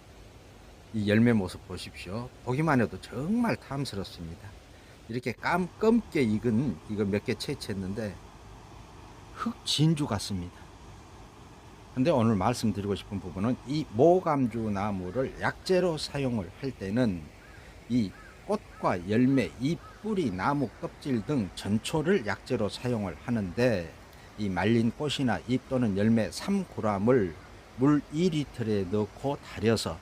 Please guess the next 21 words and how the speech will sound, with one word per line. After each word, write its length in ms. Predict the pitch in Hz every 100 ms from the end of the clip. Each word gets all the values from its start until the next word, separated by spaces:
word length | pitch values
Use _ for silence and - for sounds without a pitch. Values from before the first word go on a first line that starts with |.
| - - -
차로 400 | - - 214 240
마십니다. 580 | 233 104 - 85 82 - - - - - - - - - - - - - - - - -
함유하고 380 | 147 139 120 101
있는 200 | 92 95
성분은 580 | 131 113 98 110 113 80 - -
이 220 | 110 104
열매에는 600 | 101 123 160 196 139 95
사포닌이나 800 | 90 - - 185 160 117 95 107
플라보노이드 840 | 95 - 180 180 160 120 101 95 98
등 200 | 147 135
성분을 380 | - 143 117 101
함유하고 460 | 110 107 95 85
있고, 460 | 85 - 120 101 80 78 - - - - - - - - - - - - - - - - - -
이 120 | 113 117 120
잎에는 520 | 123 - 156 127 135 98 82 - - - 95 87
물식 520 | 117 139 - 202 226 -
자산이라고 720 | - 101 - 131 117 101 92 90
하는 300 | 110 131 123
성분을 540 | 147 135 101 101 165 - -
함유하고 600 | 127 117 107 85 131 113 101
있어서 680 | 95 - 87 - 113 107